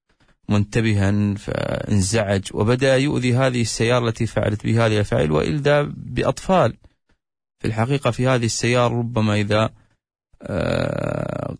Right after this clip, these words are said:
قامت ال-، الأم ب-، آه، بإيقاف هذه السيارة بسبب التهور الذي أمامه، ربما يتأذى الأطفال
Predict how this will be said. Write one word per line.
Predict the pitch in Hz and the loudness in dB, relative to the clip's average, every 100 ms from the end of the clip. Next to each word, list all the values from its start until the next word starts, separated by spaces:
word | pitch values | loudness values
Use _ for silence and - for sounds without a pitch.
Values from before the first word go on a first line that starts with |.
| - | -2
قامت | 131 127 107 - | 2 2 0 0
ال-، | 101 95 | -2 0
الأم | 90 90 98 - - 127 113 98 | 2 2 0 -2 0 2 2 2
ب-، | 101 98 101 101 98 - - _ _ - | 0 2 2 2 2 0 -6 _ _ -8
آه، | 65 64 60 76 69 71 - - - - - _ _ _ _ _ _ 120 | -6 -6 -4 -4 -4 -4 -4 -6 -10 -14 -20 _ _ _ _ _ _ -2
بإيقاف | 117 117 - 143 127 | 0 2 0 0 2
هذه | 131 123 123 | 2 2 2
السيارة | 113 120 110 120 123 | 0 0 2 2 2
بسبب | 98 98 - 101 101 | 0 -2 -2 -4 -4
التهور | 104 - 95 120 113 101 | -6 -2 2 4 4 4
الذي | 98 104 101 98 | 2 2 2 2
أمامه، | 104 123 139 120 | 4 4 2 2
ربما | 120 117 113 113 | 0 0 0 2
يتأذى | 107 - 120 107 | 0 0 0 0
الأطفال | 104 98 - 117 104 | 0 0 0 2 2